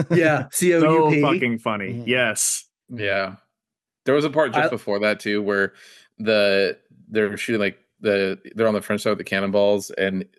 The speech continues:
Speaker 4: Donald Duck is, like, telling his horse, like, "Yo, hey, ignore the Fr-, uh, th-, these are the French cannonballs, so you can go ahead and ignore them." And his horse is like,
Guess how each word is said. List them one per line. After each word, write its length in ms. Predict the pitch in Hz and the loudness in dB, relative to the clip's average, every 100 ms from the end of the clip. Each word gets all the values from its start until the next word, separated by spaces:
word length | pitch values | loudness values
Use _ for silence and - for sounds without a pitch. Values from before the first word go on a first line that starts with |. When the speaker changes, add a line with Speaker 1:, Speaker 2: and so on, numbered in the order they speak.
| _ _ _ _ _ - - - - | _ _ _ _ _ -20 -20 -8 -2
Speaker 4:
Donald 260 | 101 98 | 0 0
Duck 160 | 98 95 | 0 -2
is, 100 | 98 | -2
like, 240 | 98 95 - - - _ - | -2 -4 -12 -20 -20 _ -2
telling 220 | 120 110 | 0 0
his 100 | 101 | -2
horse, 300 | - 107 104 | 0 0 2
like, 160 | 113 123 | 0 0
"Yo, 120 | 127 | 0
hey, 260 | 117 139 113 | 2 0 -2
ignore 420 | 76 120 135 151 | -2 0 2 2
the 100 | 135 | 2
Fr-, 160 | 127 135 | 0 -2
uh, 300 | 120 117 110 | 2 2 2
th-, 180 | 101 107 110 | 0 -6 -6
these 160 | 131 | -4
are 40 | 131 | -4
the 80 | |
French 280 | 107 127 113 | -2 -2 -2
cannonballs, 400 | 120 107 101 98 | -2 -2 -2 -4
so 80 | 120 | -4
you 180 | 120 120 | -4 -6
can 100 | 120 | -4
go 160 | 120 | 0
ahead 140 | 117 113 | 2 2
and 60 | |
ignore 280 | 104 104 107 | 0 -2 -4
them." 120 | 101 98 | -4 -6
And 140 | 104 | -8
his 120 | 101 | -8
horse 240 | 113 113 110 | -4 -4 -4
is 120 | 107 | -2
like, 240 | 110 107 | -2 -2